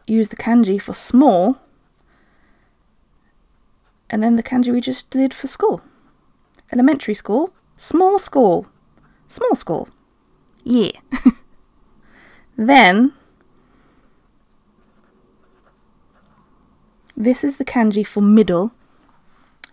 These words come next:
Hang on, let me make sure you can see that still. There we go. The kanji for middle, which looks like this. You've got, like, a little kind of rectangle box and then a line going through it.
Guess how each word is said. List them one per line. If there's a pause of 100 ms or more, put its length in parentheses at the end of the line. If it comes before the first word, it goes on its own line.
Hang
on, (120)
let
me
make
sure
you
can
see
that
still. (2000)
There
we
go. (460)
The
kanji
for
middle, (1700)
which
looks
like
this.
You've
got,
like,
a
little
kind
of
rectangle
box
and
then
a
line
going
through
it.